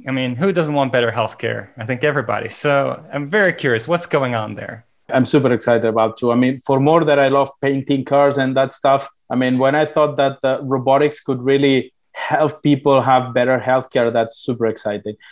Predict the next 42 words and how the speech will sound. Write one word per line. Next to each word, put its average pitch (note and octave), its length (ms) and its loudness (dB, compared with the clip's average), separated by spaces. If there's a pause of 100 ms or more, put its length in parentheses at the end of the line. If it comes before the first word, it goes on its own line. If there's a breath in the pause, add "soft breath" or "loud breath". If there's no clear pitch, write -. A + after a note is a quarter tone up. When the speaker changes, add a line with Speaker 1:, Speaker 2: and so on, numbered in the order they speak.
Speaker 2:
I D#3 220 2
mean, F3 180 2
first A3 280 0
thing, G3+ 200 0
why F3+ 220 4
we G#3+ 320 4
landed E3+ 420 0
in D3 120 -2
Houston, B2 720 0
it E3+ 160 2
was A3+ 200 2
not F#3 200 0
coincidence. A#2 560 -2
We D3+ 160 4
were E3+ 240 4
really G#3 240 4
screening F3+ 500 -2
the D#3 120 4
world C#3 380 4 (360 soft breath)
to D3 80 2
look D#3 180 4
at D3 140 2
the C#3 80 2
healthcare C#3+ 500 -2
hubs C3+ 400 0
in, B2 220 -2
in, B2+ 260 2
uh, B2 280 2
London, C#3 680 0
Oxford, C#3 640 0 (420 soft breath)
uh, C3 100 0
Shanghai, C#3+ 580 2
Singapore, E3 920 0
many E3+ 540 -2
great D#3 260 0
places, C#3 540 -2
uh, C#3 280 0 (160)
of C3+ 200 -6
course, D3+ 180 0
that C#3 160 0
are C3 200 0
there. A#2+ 220 0